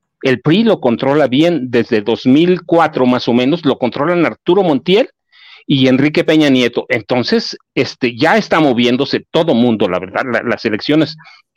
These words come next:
empiezan, te digo, el proceso de campaña, que son treinta y ocho días a partir del día tres de, de, de abril, pero todo mundo se mueve y sí hay frialdad en algunas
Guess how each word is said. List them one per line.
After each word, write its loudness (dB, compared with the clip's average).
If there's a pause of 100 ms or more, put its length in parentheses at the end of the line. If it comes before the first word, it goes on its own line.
empiezan, 0
te 0
digo, -2
el 0
proceso 0 (360)
de -2
campaña, 0 (140)
que -4
son 0
treinta 0
y 2
ocho -2
días -2
a 0
partir -2
del -2
día 2 (420)
tres 0
de, 0
de, -2
de 0
abril, 0 (360)
pero 0
todo 0
mundo 2
se 0
mueve 2
y 0
sí 0
hay 0
frialdad 0
en 0
algunas -2